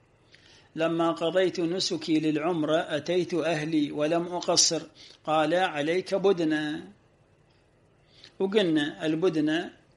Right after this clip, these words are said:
والبعض يقرأها بدنة، ما هو أعم من الجزورة،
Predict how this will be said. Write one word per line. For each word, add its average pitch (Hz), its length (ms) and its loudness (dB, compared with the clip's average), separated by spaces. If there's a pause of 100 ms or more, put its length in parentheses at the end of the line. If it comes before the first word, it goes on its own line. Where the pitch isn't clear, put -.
والبعض 151 440 0
يقرأها 147 580 -2
بدنة، 185 480 0 (280)
ما 185 140 0
هو 170 160 2
أعم 165 300 2
من 151 200 2
الجزورة، 170 680 0